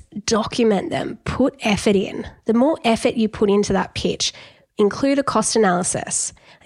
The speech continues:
do the detail. Because when you can present that and you can show the initiative that you've put into it, again, you're more likely to get your idea across the line. The final thing I'll say about helping your manager go on that change journey,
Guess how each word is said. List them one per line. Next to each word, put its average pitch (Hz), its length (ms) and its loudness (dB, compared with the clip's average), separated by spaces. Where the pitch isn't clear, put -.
do 254 260 4
the 294 100 2
detail. 190 920 -2
Because 214 220 -2
when 247 140 2
you 330 80 0
can 311 140 -2
present 196 500 0
that 202 120 -2
and 196 80 -2
you 190 60 -2
can 196 120 0
show 190 240 0
the 185 120 0
initiative 196 520 2
that 185 160 0
you've 185 240 -2
put 190 200 0
into 196 440 0
it, - 240 -8
again, 226 480 0
you're 202 80 4
more 220 320 2
likely 294 340 0
to 262 100 2
get 190 360 -2
your 190 140 2
idea 170 440 0
across - 340 -4
the 185 60 -4
line. - 520 -6
The 233 80 0
final 359 320 2
thing 339 160 2
I'll 240 100 4
say 185 460 0
about 185 320 -2
helping 190 360 0
your 190 120 2
manager 175 880 -2
go 190 380 2
on 196 160 -2
that - 180 -2
change 185 480 0
journey, 165 580 -4